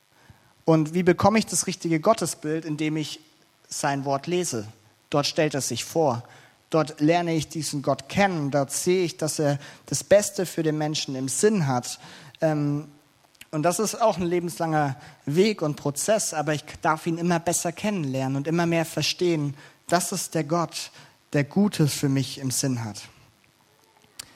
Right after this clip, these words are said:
Also das richtige Gottesbild. Und wenn ich das hab, dann gibt's, glaub ich, nichts Besseres, als Gott zu gehorchen. Das ist mein dritter Punkt,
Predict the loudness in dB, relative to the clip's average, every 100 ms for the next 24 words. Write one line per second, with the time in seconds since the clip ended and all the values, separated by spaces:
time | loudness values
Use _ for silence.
0 | _ 0 2 2 2 0 -2 -4 -2 -2
1 | -2 -8 -20 _ -4 6 6 6 -6 -2
2 | 0 2 0 -6 -16 _ _ _ _ _
3 | _ 2 4 2 -2 -12 _ _ _ 0
4 | 2 4 4 4 6 2 2 -4 -20 _
5 | _ _ _ _ _ _ -20 -20 0 2
6 | 2 0 0 2 2 2 -2 -2 -2 0
7 | -2 0 0 -2 -2 -4 -4 -2 0 2
8 | 2 0 -4 -2 -2 -2 0 -2 -2 0
9 | 4 4 2 -6